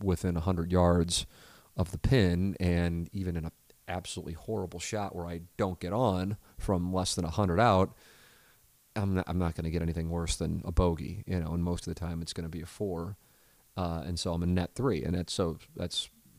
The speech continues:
strategic. But if you're just playing with friends or you're playing a money game, everybody agrees on it.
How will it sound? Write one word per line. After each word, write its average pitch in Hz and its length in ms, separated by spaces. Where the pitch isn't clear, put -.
strategic. - 540
But 123 60
if 127 80
you're 127 100
just - 80
playing 135 260
with 85 80
friends 113 640
or 113 140
you're 117 80
playing 117 200
a 98 40
money 90 280
game, 90 340
everybody 113 360
agrees 117 420
on 73 160
it. 82 100